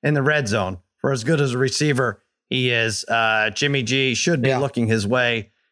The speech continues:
Speaker 1: if they get down and
Speaker 2: Yep.
Speaker 1: have the ball early down by the goal line. Six to one. Um, Parlay Kid, you're going Tannehill first touchdown.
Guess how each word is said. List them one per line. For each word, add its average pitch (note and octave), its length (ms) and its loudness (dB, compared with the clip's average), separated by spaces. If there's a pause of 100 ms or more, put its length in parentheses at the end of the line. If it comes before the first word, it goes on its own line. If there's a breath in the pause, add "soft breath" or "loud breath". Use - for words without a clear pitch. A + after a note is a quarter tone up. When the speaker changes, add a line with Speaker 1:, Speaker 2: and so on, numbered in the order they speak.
Speaker 1:
if C3 180 -4
they A#2 140 0
get A2+ 220 -2
down A#2+ 500 -2 (120)
and G#2 160 2
Speaker 2:
Yep. A2+ 80 2
Speaker 1:
have A2+ 160 -2
the F#2+ 60 -4
ball G#2 360 0
early A2+ 320 2
down G2+ 300 0
by G2 120 2
the F#2+ 80 0
goal G#2 240 0
line. G2+ 220 0
Six - 280 -4
to D#3 80 -2
one. A#2+ 400 0 (380)
Um, A2 520 0 (240)
Parlay D#3+ 320 0
Kid, C#3+ 440 -2 (220)
you're C3+ 160 0
going D3+ 240 0
Tannehill C#3 580 -2
first - 300 -6
touchdown. - 340 -10